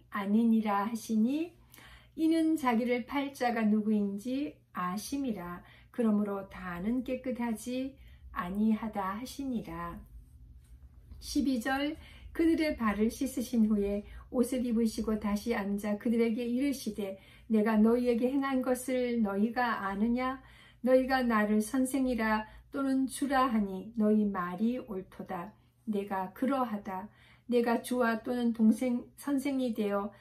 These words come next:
너희 발을 씻었으니 너희도 서로 발을 씻어 주는 것이 옳으니라. 내가 너희에게 행한 것 같이 너희도 행하게 하려 하여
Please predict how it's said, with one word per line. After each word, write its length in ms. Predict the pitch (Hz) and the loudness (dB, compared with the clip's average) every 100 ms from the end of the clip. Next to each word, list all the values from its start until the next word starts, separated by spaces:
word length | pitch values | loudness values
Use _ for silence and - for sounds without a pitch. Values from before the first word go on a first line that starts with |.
| - _ | -20 _
너희 340 | 220 214 214 | 2 4 2
발을 340 | 208 202 220 220 | 0 0 2 2
씻었으니 840 | - 285 262 226 - 214 254 302 - _ _ _ | 2 -2 -2 -4 0 2 2 -2 -8 _ _ _
너희도 380 | 226 208 196 196 | -4 -2 -2 -4
서로 380 | 208 220 214 208 | -4 -2 0 0
발을 300 | 214 208 220 | 0 2 2
씻어 440 | - 254 262 247 | 0 -4 -2 -2
주는 380 | - 254 262 254 | -2 -2 0 -2
것이 600 | 233 226 - 277 285 311 - _ | 0 -2 -2 -2 -2 -4 -10 _
옳으니라. 800 | 220 240 285 233 175 170 175 180 _ _ _ _ - _ | 0 0 0 -2 -2 -6 -10 -12 _ _ _ _ -20 _
내가 260 | - 240 247 | 0 2 6
너희에게 500 | 233 233 233 220 220 | 6 6 4 4 4
행한 380 | 240 226 220 220 | 4 2 4 2
것 200 | 220 208 | 2 -4
같이 560 | 214 202 - - 226 | -4 -6 -8 -4 0
너희도 420 | 208 214 233 240 254 | 2 2 2 2 2
행하게 420 | 262 269 254 262 | 2 0 0 -2
하려 320 | 262 233 233 | -4 -2 0
하여 380 | 220 190 190 202 | 0 -2 -4 -8